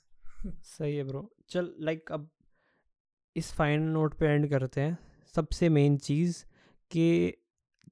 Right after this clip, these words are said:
Speaker 2: जैसे तूने तो दो साल से कर ली, आए, दो साल से कर रहा है एक्टिंग,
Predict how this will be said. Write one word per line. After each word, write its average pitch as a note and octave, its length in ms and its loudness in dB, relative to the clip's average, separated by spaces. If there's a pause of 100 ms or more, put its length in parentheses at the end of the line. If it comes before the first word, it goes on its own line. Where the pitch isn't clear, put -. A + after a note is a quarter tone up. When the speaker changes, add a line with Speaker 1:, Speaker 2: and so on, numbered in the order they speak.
(220)
Speaker 2:
जैसे D#3+ 200 6
तूने E3 240 6
तो E3 80 -4
दो D#3 180 4
साल D#3 220 4
से F3 120 -2
कर C#3+ 180 2
ली, C3+ 360 -2
आए, C#3+ 380 2
दो D#3 140 8
साल D#3 160 8
से F3+ 120 4
कर D#3+ 160 6
रहा D3 120 6
है C3 60 4
एक्टिंग, C#3 380 0